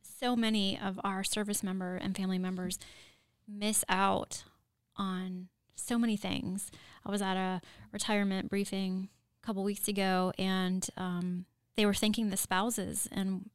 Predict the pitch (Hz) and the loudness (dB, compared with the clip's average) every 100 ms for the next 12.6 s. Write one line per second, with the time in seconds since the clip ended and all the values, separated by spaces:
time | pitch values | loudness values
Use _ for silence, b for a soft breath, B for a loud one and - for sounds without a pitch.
0 | _ _ - - _ _ 196 196 208 196 | _ _ -20 -20 _ _ 2 4 4 2
1 | 202 214 214 196 190 190 185 196 226 233 | 2 2 2 0 2 0 2 2 4 4
2 | 214 202 190 196 - B B B B - | 2 2 2 2 0 B B B B -4
3 | 196 190 - 196 196 196 226 247 214 196 | 0 0 2 4 6 8 8 6 4 4
4 | 185 - 202 208 180 180 175 - 196 208 | 2 4 4 4 4 2 0 0 4 4
5 | - 202 202 196 - 196 196 196 190 - | 4 4 6 4 4 4 4 4 4 4
6 | - - 220 196 185 - 190 - 208 190 | 2 0 0 2 0 0 -2 -2 -2 -2
7 | - 180 190 185 180 175 180 - 190 185 | -4 -4 -4 -4 -4 -4 -6 -6 -6 -4
8 | 185 - _ 202 180 220 220 196 190 B | -8 -12 _ -10 -6 -4 -2 -4 -4 B
9 | B - 226 214 - _ - 196 - 202 | B -8 -4 -4 -6 _ -2 -2 0 -2
10 | 190 185 - _ _ - 214 190 185 185 | 0 -2 -6 _ _ -10 -4 -2 0 -2
11 | 185 196 214 196 196 185 175 - 190 185 | -2 0 0 0 -2 -4 -6 -4 -2 -2
12 | 226 - 190 180 185 | -4 -6 -6 -4 -4